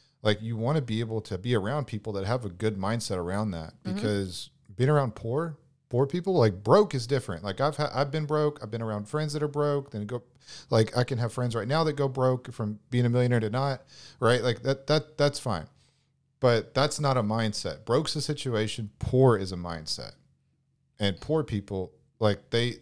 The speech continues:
Speaker 1: they infect the situation. So you also wanna be around people that prioritize self-care, emotional self-care, physical self-care, mental self-care, all the different areas of self-care that you need, and to be able to honor their mind, heart, body, and soul.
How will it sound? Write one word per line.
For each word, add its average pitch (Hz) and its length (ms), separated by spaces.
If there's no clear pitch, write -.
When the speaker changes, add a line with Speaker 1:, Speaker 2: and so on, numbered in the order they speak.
Speaker 1:
they 113 180
infect 98 320
the 87 60
situation. - 540
So 95 320
you 110 100
also 120 200
wanna 123 80
be 120 60
around 113 160
people 113 180
that 92 140
prioritize 117 460
self-care, 113 640
emotional 110 420
self-care, 90 440
physical 127 360
self-care, 87 540
mental 113 300
self-care, 90 500
all 123 220
the 135 100
different 117 300
areas 117 300
of 98 80
self-care 117 520
that 98 240
you 95 60
need, 104 460
and 113 120
to 107 60
be 117 60
able 120 100
to - 60
honor 113 240
their 98 100
mind, 104 340
heart, 113 280
body, 101 220
and 87 120
soul. 117 380